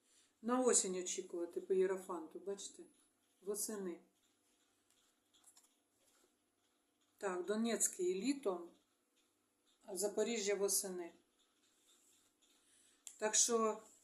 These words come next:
літо це от-от-от, считай, по Донецькому напрямку. По Запорізькому трохи пізніше.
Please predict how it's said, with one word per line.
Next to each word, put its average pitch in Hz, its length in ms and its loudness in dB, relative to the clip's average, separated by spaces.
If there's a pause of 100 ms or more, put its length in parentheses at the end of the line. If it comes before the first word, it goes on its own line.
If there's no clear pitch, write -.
(800)
літо 262 400 4
це 226 460 0
от-от-от, 202 880 -2
считай, 156 500 -8 (880)
по - 80 -8
Донецькому 175 680 -2
напрямку. 165 680 -12 (680)
По 196 100 -4
Запорізькому 202 760 -2
трохи 202 320 -4
пізніше. 175 640 -8